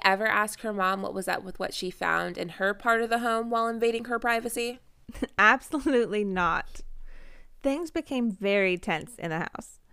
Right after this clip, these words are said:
Speaker 2: Charity was the only one not acting hostile to her grandmother. Then, during the holidays of nineteen ninety-seven, Charity came down with a high fever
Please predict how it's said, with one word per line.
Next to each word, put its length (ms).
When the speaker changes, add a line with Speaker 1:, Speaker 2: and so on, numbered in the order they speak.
Speaker 2:
Charity 420
was 160
the 240
only 320
one 460
not 280
acting 400
hostile 600
to 220
her 120
grandmother. 680
Then, 300
during 260
the 80
holidays 600
of 100
nineteen 380
ninety-seven, 840
Charity 420
came 260
down 240
with 120
a 60
high 380
fever 560